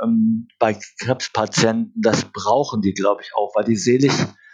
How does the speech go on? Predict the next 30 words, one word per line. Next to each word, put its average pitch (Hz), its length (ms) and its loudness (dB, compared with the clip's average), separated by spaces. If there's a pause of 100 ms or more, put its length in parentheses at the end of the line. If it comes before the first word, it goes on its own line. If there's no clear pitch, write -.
(180)
oft - 340 -2
sehr 131 280 2
stark 131 540 -2
auch, 120 540 0
ähm, 113 460 -2
angeschlagen 135 680 2
und 120 120 -2
verängstigt 123 520 -2
sind. 98 240 0
Das 110 140 0
ist 139 180 0
eine, 127 300 2
eine, 120 320 0 (120)
eine - 160 0
ganz - 440 0
tiefe 156 360 -2
Angst, 151 340 -8
die 110 120 -2
in 110 100 -4
einem 107 220 -2
sitzt. 110 360 -2
Krebs - 600 -2
wird 135 200 2
ja 117 160 4
sehr 120 240 4
oft 127 260 0 (140)
auch 117 280 0
mit, - 380 0
mit 117 180 -8
Tod 135 320 2